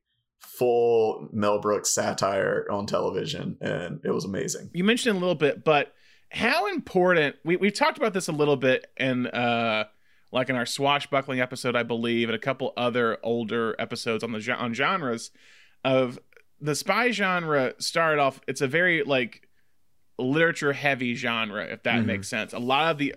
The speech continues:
Speaker 2: the films or shows, and especially, especially o-, early on, were based on novels.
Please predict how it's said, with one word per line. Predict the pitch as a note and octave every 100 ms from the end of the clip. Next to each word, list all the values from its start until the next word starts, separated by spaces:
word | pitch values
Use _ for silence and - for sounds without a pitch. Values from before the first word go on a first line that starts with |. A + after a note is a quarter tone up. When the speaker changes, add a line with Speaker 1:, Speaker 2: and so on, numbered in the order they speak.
| -
Speaker 2:
the | B2 B2+ A#2 -
films | C#3 C3 B2 A#2 - - - _ _ _ _ _ -
or | C3+
shows, | - C#3+ B2 A#2+ A2 G#2+ - - _ C3
and | A#2+
especially, | - C#3+ C#3+ C#3+
especially | - - C#3+ - C3+
o-, | A#2 A#2 -
early | B2+ A#2+ A#2
on, | E3+ F3+ B2 A2+ A2+ - _ _ _
were | C3 C#3+
based | B2+ D#3+ D#3 C#3
on | B2
novels. | A#2+ B2 A2 E2+ - - -